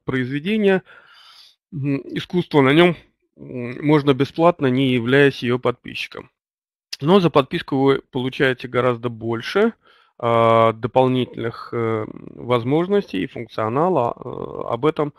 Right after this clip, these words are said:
собственно, я тоже расскажу чуть попозже. А, минутку.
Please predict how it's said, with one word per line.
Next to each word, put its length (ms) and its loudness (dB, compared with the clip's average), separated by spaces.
собственно, 340 -8
я 100 -4
тоже 300 -6
расскажу 420 -12
чуть 200 -20
попозже. 420 -14
А, 360 2
минутку. 760 -6